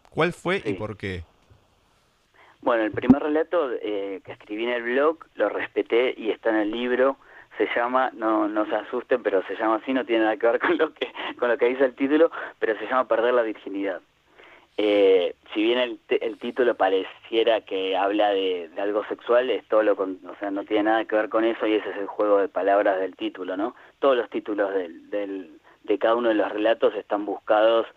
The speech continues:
Speaker 2: eh, para hacer un juego de palabras, un juego de contenidos. Y el primer escrito que estaba en el blog, eh, pre-, básicamente presentaba el blog y presenta el blog en ese momento, pero en este caso presenta el libro,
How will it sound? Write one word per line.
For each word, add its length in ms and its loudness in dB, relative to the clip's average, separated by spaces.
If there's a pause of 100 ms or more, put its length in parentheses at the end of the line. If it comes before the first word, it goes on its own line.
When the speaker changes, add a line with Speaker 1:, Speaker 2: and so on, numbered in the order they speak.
(460)
Speaker 2:
eh, 280 -6
para 180 -2
hacer 180 -4
un 80 -2
juego 140 2
de 100 2
palabras, 600 2
un 100 -8
juego 220 0
de 40 -2
contenidos. 560 -6 (380)
Y 220 0
el 160 2
primer 800 2
escrito 800 2
que 80 -2
estaba 260 0
en 100 0
el 60 -2
blog, 360 2 (420)
eh, 400 0 (920)
pre-, 240 -4
básicamente 600 0
presentaba 560 0
el 80 2
blog 400 4
y 60 -4
presenta 840 0 (120)
el 120 -8
blog 240 2
en 120 0
ese 140 -6
momento, 500 -2
pero 200 -2
en 120 0
este 200 -4
caso 280 -2
presenta 400 -4
el 100 2
libro, 440 -2